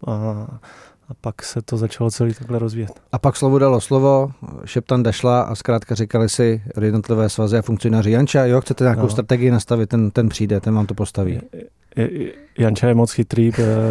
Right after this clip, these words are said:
Speaker 1: mudruje o všem, píše o všem, tak, eh, mu dáme šanci, ať se ukáže.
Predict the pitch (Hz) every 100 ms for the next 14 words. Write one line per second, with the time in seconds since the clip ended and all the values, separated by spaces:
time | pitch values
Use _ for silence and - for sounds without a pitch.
0 | 113 113 113 117 120 120 117 113 120 120
1 | 107 - 117 120 - 123 104 - 113 110
2 | 113 - 117 110 107 110 110 113 107 113
3 | 107 113 117 110 117 107